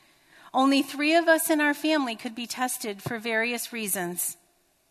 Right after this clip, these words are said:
Her sister Megan was the only match in our family.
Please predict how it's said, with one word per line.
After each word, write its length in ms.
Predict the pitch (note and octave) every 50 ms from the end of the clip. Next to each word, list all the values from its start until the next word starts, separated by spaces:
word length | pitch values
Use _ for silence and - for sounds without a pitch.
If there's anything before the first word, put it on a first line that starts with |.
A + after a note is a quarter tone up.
| _ _ _ _ _ _ _ _ - - - - -
Her 140 | - D4+ D4
sister 440 | - - F#4 F4 - - - D4+ C#4+
Megan 600 | C4 B3 B3 C#4 C#4+ B3+ A3+ F#3+ E3+ F3 G3+ G#3 - _ _ _ _ _ _ _ _ _ _ _ _ _ _ _ _ _ _ _ _ _ _ -
was 140 | B3+ A#3
the 180 | - C4+ A#3+ A#3
only 260 | A#3+ B3 C4 C#4 C#4
match 400 | C4 B3+ A#3+ A#3+ B3 B3 - -
in 100 | B3 A3+
our 120 | G#3+ G3+ G3+
family. 640 | - - A#3 A3 G#3 G#3 G3+ F3+ E3 D#3+ E3